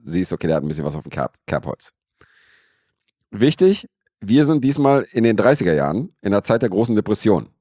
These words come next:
Das heißt, alle tragen irgendwie Schirmmütze, weißt du, diese dreißiger Jahre Klamotten, das sind diese alten Autos, die durch die Gegend fahren. Das heißt, es ist, äh, kein Film, der irgendwie in der Neuzeit spielt. Und er spielt,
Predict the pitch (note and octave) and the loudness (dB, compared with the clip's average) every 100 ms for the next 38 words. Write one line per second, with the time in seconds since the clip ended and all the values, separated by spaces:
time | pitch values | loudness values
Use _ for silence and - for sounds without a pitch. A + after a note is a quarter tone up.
0 | _ _ _ _ _ E2 F#2+ F#2+ F2+ G2 | _ _ _ _ _ -4 -2 -2 -2 -2
1 | F2+ F#2+ F#2 F2 - A#2 A2+ G#2+ - G2 | 0 -2 0 -2 0 0 2 0 0 0
2 | F2 G2 F2+ F2 F2 E2+ F2+ G#2+ - G2 | 0 -2 -4 -2 -2 0 0 0 -2 -2
3 | F2+ E2 D#2 E2 E2 D2+ F2+ - G#2 G#2 | -2 -2 -6 -6 -6 -2 -4 -2 -2 -2
4 | F2+ F2+ E2 E2+ E2+ - D#2 C#2+ B1 D2+ | -4 -6 -4 -4 -4 -4 -6 -6 -8 -12
5 | D2 C#2+ - - - C2 - - D2+ D#2 | -14 -16 -20 -12 -8 -8 -8 -10 -8 -8
6 | C#2 G#1 C#2+ C2+ D2 F2 - D2+ - E2 | -8 -8 -8 -8 -2 -2 -4 -10 -8 -8
7 | F2 _ _ _ _ _ _ _ _ _ | -8 _ _ _ _ _ _ _ _ _
8 | _ _ F#2+ G2 G#2 - G#2 G#2+ - | _ _ -4 0 0 0 2 2 0